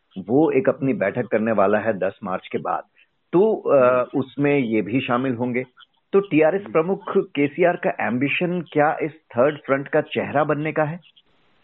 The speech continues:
Speaker 2: देखिए, ये कहना मुश्किल है, वो ऐसा क्लियरली आज तक कभी बोले नहीं है, मगर behind the scenes ये माना जाता है कि वो चेहरा बनना चाहते हैं।
Speaker 1: हम्म।
Speaker 2: Um, but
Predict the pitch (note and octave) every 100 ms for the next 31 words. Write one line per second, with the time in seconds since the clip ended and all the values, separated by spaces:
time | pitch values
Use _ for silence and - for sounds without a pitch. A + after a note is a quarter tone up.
0 | _ _ _ _ _ - F3 B3 B3+ A#3+
1 | A#3 A3 D#3+ F#3 E3 C#3+ E3+ D3+ A2 C3+
2 | C#3+ C#3 F#3 - C3+ D3 E3 D#3+ B2 D#3+
3 | D#3+ D#3 B2 G#2+ B2+ D3 E3+ D#3 C3+ C3+
4 | C#3+ C#3+ D3 _ _ _ _ - - A#2
5 | C3 C#3 E3+ F3 F#3 G3 F#3 G3 F3+ C3+
6 | D3 D#3 D#3 E3+ D#3+ - D#3+ D#3 C3+ C3+
7 | C3 A2+ B2 C3 F2 - - _ _ _
8 | _ _ _ _ _ _ _ - G2+ -
9 | - _ A#2 A#2 A#2+ A#2 A#2+ A#2+ A#2 A#2
10 | A#2+ B2 A#2 A#2 B2+ C#3 - E3+ F3 D#3+